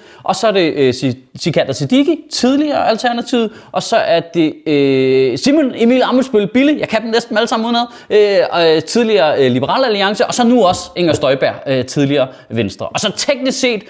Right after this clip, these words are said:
så har Alternativet, altså partiet Alternativet, jo kun én folketingskandidat tilbage. Det er Torsten Gejl. Så han, han, han er vel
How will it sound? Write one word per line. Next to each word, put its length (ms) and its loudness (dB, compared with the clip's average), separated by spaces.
så 120 -4
har 280 -2
Alternativet, 760 -2
altså 140 -10
partiet 260 -4
Alternativet, 580 -2
jo 60 0
kun 380 -4
én 160 -4
folketingskandidat 800 -4
tilbage. 320 -2
Det 180 2
er 40 -2
Torsten 360 -6
Gejl. 320 -4
Så 600 -16
han, 340 -6
han, 200 -6
han 200 -2
er 60 2
vel 260 0